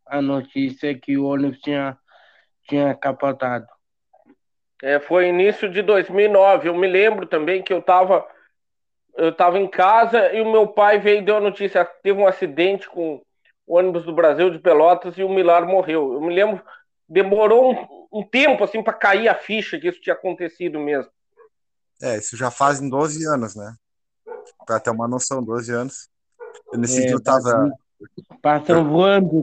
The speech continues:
Speaker 1: tempo, né?
Speaker 3: eu tinha ido a Pelo-, eu tinha Pelotas também, eu tinha curso esse dia. O meu professor era chavante fanático, o professor Márcio Moro, se uma hora ouvir o nosso podcast, um abraço.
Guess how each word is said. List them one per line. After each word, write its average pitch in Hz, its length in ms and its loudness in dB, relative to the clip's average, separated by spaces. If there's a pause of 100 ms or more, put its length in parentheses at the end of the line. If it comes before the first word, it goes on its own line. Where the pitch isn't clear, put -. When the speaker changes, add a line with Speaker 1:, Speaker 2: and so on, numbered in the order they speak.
Speaker 1:
tempo, 151 360 -4
né? 123 320 -8 (1040)
Speaker 3:
eu 113 80 -4
tinha 139 140 -2
ido 135 80 2
a 139 40 0
Pelo-, 139 460 2
eu 117 80 -4
tinha 135 160 -2
Pelotas 135 420 0
também, 127 260 -4
eu 131 60 -10
tinha 127 180 -4
curso 143 340 -6
esse 123 220 -10
dia. 139 280 -4 (680)
O 135 80 -8
meu 147 200 2
professor 151 520 -2
era 120 580 0
chavante 127 480 -4
fanático, 127 520 -2 (500)
o - 40 -20
professor 131 300 -12
Márcio 123 320 -2
Moro, 131 260 0
se - 140 -12
uma 110 140 -4
hora 123 240 2
ouvir 120 280 -4
o 131 40 -2
nosso 113 220 -6
podcast, 123 540 -4
um 107 60 -2
abraço. 113 520 -2